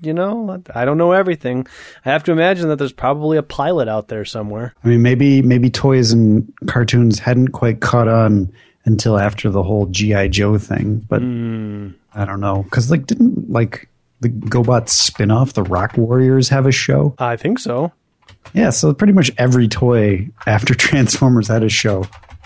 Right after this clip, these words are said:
Speaker 2: Visionaries, remember them?
Speaker 1: No. <laughs> I remember, um,
Speaker 2: You remember Mask, I know that.
Speaker 1: Oh, Mask was, Mask was huge. Uh, Inhumanoids, I remember them.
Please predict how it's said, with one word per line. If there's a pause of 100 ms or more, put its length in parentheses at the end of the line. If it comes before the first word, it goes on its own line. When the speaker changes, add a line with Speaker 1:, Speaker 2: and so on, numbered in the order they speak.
(760)
Speaker 2:
Visionaries,
remember
them?
Speaker 1:
No. (180)
<laughs>
I
remember,
um,
Speaker 2:
You
remember
Mask, (100)
I
know
that.
Speaker 1:
Oh,
Mask
was,
Mask
was
huge.
Uh, (260)
Inhumanoids,
I
remember
them.